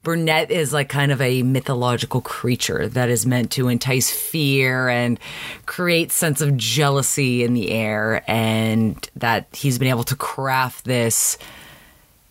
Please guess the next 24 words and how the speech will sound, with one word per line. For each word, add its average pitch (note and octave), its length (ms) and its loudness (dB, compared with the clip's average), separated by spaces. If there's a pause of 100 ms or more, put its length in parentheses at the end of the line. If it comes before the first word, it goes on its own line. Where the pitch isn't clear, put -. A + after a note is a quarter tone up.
(260)
image D#3 580 0
of C3 300 0
Burnett B2+ 720 0
by C3+ 180 2
being C#3 320 0
undercover A#2 480 0
for A#2+ 140 -4
so G2 200 0
long. - 320 -2
I E3+ 100 0
don't F3 120 0
know. A2+ 300 -2
This C#3 200 0
is C3 260 2
very C#3+ 360 0
interesting. B2 320 -2
I A#2 60 2
wanna A#2+ 180 2
know A#2 140 2
how A2 160 -2
far G#2+ 200 -4
back C#2 480 -4
they - 140 -4
go. - 380 -4